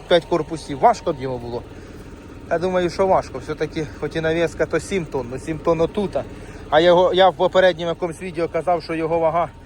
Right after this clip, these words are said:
тонна триста. Та де там його вага тонна сімсот з лишнім, де його табірка, щас покажу. А якщо п'ять корпусів брати, то там же ж буде ще більша вага. Де табірка, що я хожу? А, ось о, дивіться. Тонна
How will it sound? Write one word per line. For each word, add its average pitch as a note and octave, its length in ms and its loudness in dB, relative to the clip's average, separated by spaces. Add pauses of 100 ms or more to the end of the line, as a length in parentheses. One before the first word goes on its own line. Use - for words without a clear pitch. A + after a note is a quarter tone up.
(280)
тонна E3+ 240 0
триста. F3+ 380 0
Та F3 160 2
де A3+ 160 0
там D3 160 -2
його D#3 220 -2
вага E3+ 260 2
тонна D#3+ 260 -4
сімсот E3 360 -6
з - 80 -14
лишнім, D3 300 -6
де D3+ 140 -6
його D3 180 -6
табірка, D3+ 440 -6
щас C#3 160 -10
покажу. C#3+ 460 -4 (640)
А C#3+ 100 -6
якщо D#3+ 400 -4
п'ять F3 180 0
корпусів E3+ 560 -6
брати, F3+ 280 2
то E3+ 80 -2
там F3 220 0
же D#3+ 100 -4
ж D3 80 -8
буде D#3+ 240 -6
ще A3 360 2
більша D3+ 360 -2
вага. B2+ 300 -4 (1300)
Де A#3+ 100 0
табірка, D#3+ 580 0
що F3 140 -6
я D#3+ 180 0 (1080)
хожу? E3 420 -2 (720)
А, E3 160 2
ось F#3 260 4
о, F3 200 8
дивіться. F3 400 0 (680)
Тонна G#3 320 6